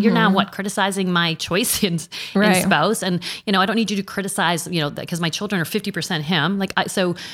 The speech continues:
Speaker 1: you know, I sometimes think, uh, think as women, you know, getting in the boat doesn't mean you have to criticize,
Speaker 2: Mm-hmm.
Speaker 1: you know? So I thought, like, it was hurtful for people to be like, "Oh my God, you deserve better." Or, you know, "Can't believe that he did this to you." Like, it, you know, and,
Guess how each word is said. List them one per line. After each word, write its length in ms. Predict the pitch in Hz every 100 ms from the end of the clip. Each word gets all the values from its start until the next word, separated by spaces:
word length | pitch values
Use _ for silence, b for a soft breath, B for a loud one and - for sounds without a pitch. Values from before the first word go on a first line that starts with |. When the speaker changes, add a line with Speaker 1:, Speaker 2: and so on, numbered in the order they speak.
| B -
Speaker 1:
you 80 | 226
know, 40 |
I 60 | 185
sometimes 380 | - 214 214
think, 160 | 202 190 -
uh, 80 | - -
think 160 | 208
as 100 | 180
women, 480 | 156 190 202 160 160 - _
you 100 | 202
know, 140 | 165
getting 380 | - 165 240 311
in 100 | 262
the 60 | 180
boat 300 | 156 185 -
doesn't 240 | 196 214
mean 140 | 190 196
you 60 |
have 120 | 175 175
to 60 |
criticize, 840 | - - 196 - - - - - 214
Speaker 2:
Mm-hmm. 540 | 214 190 208 185 170
Speaker 1:
you 40 |
know? 220 | 175 123 143
So 320 | - 170 160
I 80 | 165
thought, 260 | 214 220 _
like, 120 | 190
it 60 | 202
was 100 | 220
hurtful 380 | - 214 - 147
for 100 | 165
people 280 | - - 156
to 60 |
be 120 | 156 151
like, 160 | 147 -
"Oh 60 |
my 100 | 202
God, 240 | - 85 170
you 60 |
deserve 300 | 175 165 156
better." 260 | 156 156 -
Or, 80 | 147
you 140 | 170
know, 240 | 147 143 B B B -
"Can't 160 | 190
believe 280 | 170 170 147
that 100 | -
he 80 | 180
did 160 | 175 151
this 120 | 151
to 120 | -
you." 80 | 160
Like, 160 | 175 175
it, 300 | - 220 -
you 100 | 226
know, 140 | 175 -
and, 100 | 294